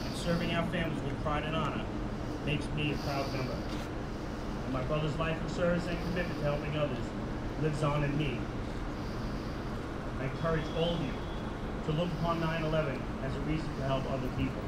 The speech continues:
See the good in people and help those who may be struggling in their lives. Let us all use today as a day of remembrance, but also as a day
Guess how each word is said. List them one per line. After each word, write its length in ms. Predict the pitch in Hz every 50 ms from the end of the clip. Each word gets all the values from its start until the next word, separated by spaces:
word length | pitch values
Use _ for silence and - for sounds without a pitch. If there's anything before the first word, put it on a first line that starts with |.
| - - - - - - - - - - - - - - - - - - - - - - - - - - - - - - - - - - - - -
See 140 | - 196
the 100 | 190 185
good 200 | 180 - 196 196
in 100 | 185 175 147
people 360 | 135 139 135 127 - - - - - - - - - - - - - - - -
and 120 | 143 143 139
help 260 | 160 175 180 - -
those 320 | 180 175 175 170 175 180 175 - - - - - - -
who 80 | 147 151
may 120 | 156 156
be 120 | 147 147 147
struggling 560 | - - - 175 160 165 156 147 135 131 -
in 100 | 131 127 127
their 80 | 131 131
lives. 380 | 135 135 131 - - - - - - - - - - - - - - - - - - - - - - - - - - - - - - - - - - - - - - - - - - - - - - - - - - - - - - - - - - -
Let 120 | 156 156
us 120 | 160 147 -
all 220 | 190 196 202 196
use 160 | 196 202 196
today 400 | - - 196 190 180 170 156 151 151
as 140 | 151 143 147
a 40 |
day 220 | 151 151 165 170 170
of 80 | 165
remembrance, 500 | 160 160 160 165 170 170 170 165 165 - - - - - - - - -
but 100 | - 143
also 360 | 147 160 170 175 170 180 175 170
as 100 | 165 165
a 140 | 156 147 151
day 240 | 160 156 156 156